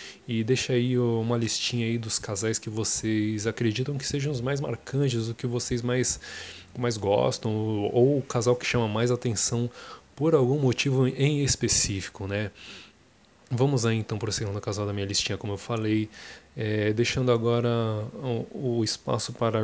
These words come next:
Rick Deckard e Rachel. É, Blade Runner e O Caçador de Androides, né, mil novecentos e oitenta e dois, com certeza Blade Runner não ficaria de fora,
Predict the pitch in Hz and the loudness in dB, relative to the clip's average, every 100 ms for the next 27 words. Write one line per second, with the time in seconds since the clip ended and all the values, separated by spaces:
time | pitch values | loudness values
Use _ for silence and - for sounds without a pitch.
0 | 107 160 196 135 117 135 139 156 156 - | 4 4 2 0 4 4 4 4 4 0
1 | - 160 131 110 127 147 123 - - 101 | 0 2 6 8 8 6 2 -2 0 0
2 | 92 - 98 98 110 110 104 92 98 110 | 0 -4 -8 -4 0 0 0 -2 0 0
3 | 117 110 104 120 120 113 110 - - 113 | 0 0 0 0 0 0 -4 -8 -4 0
4 | 110 110 110 - - - 131 123 135 143 | 2 0 -2 -6 -18 -4 0 2 2 2
5 | 127 139 170 131 107 110 113 104 95 104 | 2 2 2 2 2 2 2 2 0 -2
6 | 113 113 110 127 113 110 117 110 98 104 | 0 0 0 0 0 -2 -2 -2 -2 2
7 | 117 110 - - - - - 135 131 110 | 2 0 -4 -12 -18 -16 -2 2 4 2
8 | - 113 110 104 107 110 104 101 101 101 | 2 0 0 0 0 0 0 -2 -2 -2
9 | 101 - - 101 98 101 - 104 101 107 | -4 -6 -4 -2 -2 -6 -4 0 2 0
10 | 101 | -4